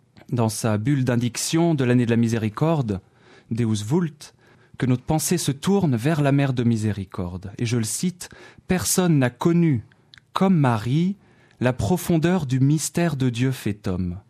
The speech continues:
Sa vie entière fut modelée par la présence de la miséricorde faite chair. La mère du crucifié ressuscité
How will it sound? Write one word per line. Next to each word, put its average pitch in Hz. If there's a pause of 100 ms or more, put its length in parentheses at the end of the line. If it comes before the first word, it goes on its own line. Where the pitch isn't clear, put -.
(320)
Sa 127
vie 151
entière 104
fut -
modelée 156
par 127
la 123
présence 160
de 123
la 117
miséricorde 135
faite 104
chair. 95 (680)
La 110
mère 131
du 123
crucifié 131
ressuscité 143